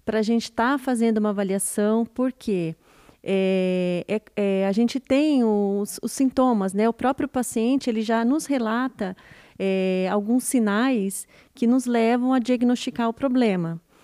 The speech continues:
pra gente poder tá prevenindo, pra gente poder tá cuidando e evitando que um paciente possa vir a quebrar o dente,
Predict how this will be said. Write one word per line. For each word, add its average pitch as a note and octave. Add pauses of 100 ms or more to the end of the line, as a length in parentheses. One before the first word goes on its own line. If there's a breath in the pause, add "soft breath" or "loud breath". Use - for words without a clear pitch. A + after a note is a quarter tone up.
(320 loud breath)
pra A3+
gente A#3
poder A3
tá A3+
prevenindo, A#3
pra G#3+
gente G#3+
poder G#3
tá A#3
cuidando A#3
e A#3+
evitando B3
que -
um G3+
paciente A3
possa G#3+
vir G#3
a G#3
quebrar G3+
o G#3
dente, A3